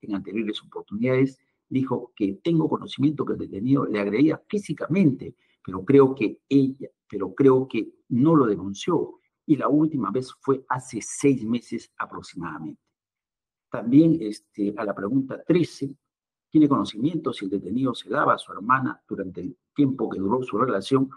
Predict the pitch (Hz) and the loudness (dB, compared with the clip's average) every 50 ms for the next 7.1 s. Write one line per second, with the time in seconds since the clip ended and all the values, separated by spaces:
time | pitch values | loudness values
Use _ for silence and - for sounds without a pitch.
0 | - - - 123 - 113 113 - - 117 123 113 104 104 120 135 131 131 131 131 | -12 -8 -8 -6 -6 -6 -8 -4 -2 -2 0 0 0 -2 -2 -2 -2 -2 -4 -6
1 | 131 - - 139 135 135 - - - _ _ _ _ _ _ _ - 208 - - | -6 0 2 2 2 2 -2 -10 -14 _ _ _ _ _ _ _ -14 -12 -12 -12
2 | - - - 202 - - 165 160 160 160 - - - - - - 139 151 - - | -12 -12 -12 -6 -2 0 2 2 2 0 0 -2 -4 -4 0 0 2 2 0 -2
3 | 143 104 87 90 123 151 151 117 107 110 - - _ - 92 87 - - 95 95 | -6 -6 -2 2 4 4 4 4 2 0 -2 -6 _ -10 -10 -10 -8 -6 -4 0
4 | 117 135 135 135 - - - - 220 220 196 202 - - 143 - - - 98 - | 0 0 0 0 -4 -10 -6 -4 -2 -2 -2 -2 -2 -2 -4 -4 -6 -6 -4 -2
5 | 143 135 117 - 98 92 - - 117 143 175 175 147 120 117 - - _ _ _ | 0 0 0 -2 -4 -10 -8 -2 2 2 4 4 4 2 0 -4 -8 _ _ _
6 | _ - 110 110 107 104 110 147 156 127 - 107 95 95 - 98 95 104 131 143 | _ -8 -8 -6 -4 0 0 0 0 0 0 -2 -2 -2 -2 -2 0 6 6 6
7 | 135 127 | 6 6